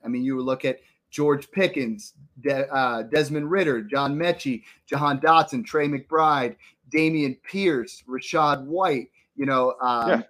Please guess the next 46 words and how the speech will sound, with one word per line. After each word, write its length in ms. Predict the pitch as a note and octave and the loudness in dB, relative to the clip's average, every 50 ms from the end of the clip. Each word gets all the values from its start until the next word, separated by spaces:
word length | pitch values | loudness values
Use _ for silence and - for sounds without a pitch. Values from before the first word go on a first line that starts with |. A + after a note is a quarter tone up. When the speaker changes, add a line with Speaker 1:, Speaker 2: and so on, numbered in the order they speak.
| _ _ _ _ _ _ | _ _ _ _ _ _
Speaker 1:
we 180 | C3+ C3+ C#3 | -4 -4 -2
have 280 | C3+ C#3 C3 C3 - - _ _ _ - | 0 0 0 -2 -4 -8 _ _ _ 0
Alec 360 | D3+ D#3 D3+ D3 C#3+ - - | 2 4 4 2 0 -4 -6
Pierce, 460 | - G3+ F#3+ E3 C#3 - - - - _ _ _ _ _ _ _ _ _ _ _ _ _ | -2 0 0 2 0 -2 -6 -12 -20 _ _ _ _ _ _ _ _ _ _ _ _ _
we 100 | C3+ C3+ | -4 -2
have 220 | C3+ B2+ B2 - - | 0 -2 -2 -2 0
Brian 340 | D3 D#3 D#3 D#3 D3 D3 C#3+ | 2 4 4 4 2 0 0
Robinson. 840 | D#3 E3 E3 E3 D#3 D#3 D3 C#3 - C#3+ C3+ B2 A#2 A2 G#2 G#2+ - _ _ _ _ _ | 0 2 2 0 0 -2 -4 -4 -6 -6 -6 -4 -4 -4 -4 -6 -8 _ _ _ _ _
Who 160 | - D3 C#3 | -6 -2 -2
else 200 | B2+ B2 - A#2+ | -2 -2 -4 -8
is 100 | A2+ B2 | -10 -8
in 100 | A#2+ A#2 A#2 | -6 -4 -4
that 120 | A2+ A2+ | -4 -4
area? 320 | A2+ A2+ A2 A2 A2 A2 | -4 -4 -4 -4 -4 -4
You 160 | A2+ A#2 B2 B2 | -4 -4 -4 -4
know, 160 | B2 A#2+ A#2+ | -2 -2 -2
like, 240 | A#2+ A#2+ A#2 A2 - | -2 -2 -4 0 2
Dulcich 460 | E3 E3 F3 F#3 E3 - D#3+ C#3+ D#3 | 4 4 4 4 2 0 -2 -2 -2
was 120 | D3 C3 | -6 -4
going 280 | - D3+ C#3 C#3 C3+ C3 | -2 0 0 0 0 0
in 100 | B2+ B2 | -2 -2
the 60 | A#2+ | -6
third, 480 | A#2+ - F3 E3+ E3+ D#3 C#3 B2 - - | -2 2 6 6 8 6 6 4 0 -4
Sam 260 | - D3+ D3+ D3 C#3+ | -4 -2 -2 -2 -2
Howell. 400 | C3+ D3 D#3+ E3+ D#3+ C#3+ - - - _ _ _ | -2 -2 -2 -2 -2 -4 -6 -10 -18 _ _ _
Like, 280 | D3 D3+ C#3+ - - - _ _ - | 0 0 0 -2 -6 -16 _ _ 2
and 80 | D#3+ | 4
Speaker 2:
Yeah. 80 | E3+ E3 | 4 4
Speaker 1:
this 320 | C#3+ E3+ A3+ C4+ - - | 6 4 4 4 2 2
year's 180 | A3 G3 F#3 - | 2 2 2 2
class 500 | - - F3+ E3+ E3+ E3+ D#3+ D#3+ - - _ _ _ | 0 0 2 2 2 2 0 -2 -6 -14 _ _ _
was 200 | C#3 D3 D3 C3 | -4 -4 -4 -2
loaded 400 | C3+ C#3 C#3 C#3+ C#3+ C#3+ C#3+ C3 | -2 0 0 0 2 0 0 0
in 140 | C3 B2+ B2+ | 0 -2 -2
the 60 | B2+ | -4
seconds, 540 | A#2 - - C#3 B2 - - C#3+ D#3 D3+ - | -4 -2 -2 -2 -2 -2 -4 -6 -6 -4 -4
and 120 | F3 F3 F#3+ | -4 -2 -2
the 80 | G3 | -4
twenty-four 600 | F#3+ - - A3 G#3+ G#3+ G#3+ - - B3 B3+ A#3+ | -4 -6 -6 -6 -4 -4 -4 -4 -2 0 0 0
class 300 | A#3+ F#3 E3+ D3+ C#3 B2+ C3+ | 0 0 0 0 0 -2 -4
is 100 | B2+ B2 | -6 -4
loaded 320 | C3 C3+ C3 B2+ C3 B2 | -2 -2 0 0 -2 -2
in 60 | A2+ A2+ | -4 -6
the 80 | A2+ | -6
second 320 | - - C3+ B2+ - B2+ A#2 | -4 -4 -4 -4 -4 -6 -6
round. 220 | A#2 A#2 A2+ | -6 -6 -8